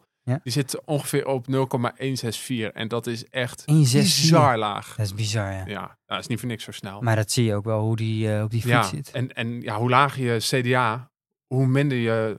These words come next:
Speaker 2: vermogen hoeft te trappen om toch dezelfde snelheid te houden.
Speaker 1: Ja, al is het natuurlijk wel, eh, zo, want ik heb ook wel eens op de baan getest.
Speaker 2: Ja.
Speaker 1: Ehm, er komt een C D A-waarde uit. Eh, het hoeft,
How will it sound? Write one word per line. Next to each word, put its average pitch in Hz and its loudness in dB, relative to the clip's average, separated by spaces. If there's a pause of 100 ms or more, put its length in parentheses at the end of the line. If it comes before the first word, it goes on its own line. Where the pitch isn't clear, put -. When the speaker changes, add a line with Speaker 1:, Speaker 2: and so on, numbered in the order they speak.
(120)
Speaker 2:
vermogen 135 2
hoeft 117 -2
te 120 -6
trappen 117 -2
om 120 -10
toch 117 -6
dezelfde 110 -4
snelheid 101 -6
te 95 -12
houden. 92 -12 (300)
Speaker 1:
Ja, 107 4
al 143 6
is 156 2
het 147 4
natuurlijk 131 0
wel, 151 2 (680)
eh, 135 2
zo, 135 4
want 131 4
ik 117 0
heb 110 -2
ook 113 -2
wel 123 0
eens 117 -2
op 117 -4
de 117 -4
baan 117 0
getest. - -2
Speaker 2:
Ja. 95 -10 (460)
Speaker 1:
Ehm, 113 -6 (140)
er 131 -8
komt 117 -4
een 123 2
C 113 -2
D 113 0
A-waarde 110 2
uit. 117 -2 (760)
Eh, - -16 (800)
het 131 2
hoeft, 127 4